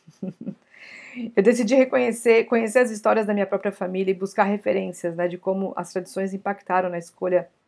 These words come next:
dos nomes que representam. A minha avó paterna tem uma história interessante. Ela perdeu o marido de uma forma muito prematura. Saiu do interior de São Paulo, precisou trabalhar pra sustentar os quatro filhos.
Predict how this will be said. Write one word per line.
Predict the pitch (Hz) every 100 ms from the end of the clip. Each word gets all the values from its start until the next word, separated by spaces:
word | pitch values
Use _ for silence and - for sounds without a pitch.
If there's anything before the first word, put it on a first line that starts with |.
| _ -
dos | 262 311
nomes | 233 180 165
que | 170
representam. | 170 - 170 160 160 151 - - _ _ _ _ _ _ _ _ _ _ _ _ -
A |
minha | 208
avó | 214 233
paterna | 226 233 233
tem | 233 220
uma | 214
história | - 208 208 202
interessante. | 196 202 196 - 185 180
Ela | 170 170
perdeu | 180 170 175
o |
marido | 170 160 180 175 170 _ _ _ _
de | 165 170
uma |
forma | 180 175
muito | 180 190 196
prematura. | - 185 170 - 185 170 165 _ _ - _ _ _ _ _
Saiu | - 185 208
do | 214
interior | 208 196 202
de | 190
São | 196 185
Paulo, | 196 196 202
precisou | 196 196 196
trabalhar | 196 185 175 185
pra | 185 185
sustentar | - - 175 170 165
os | -
quatro | 165 170 -
filhos. | - 180 190 190 -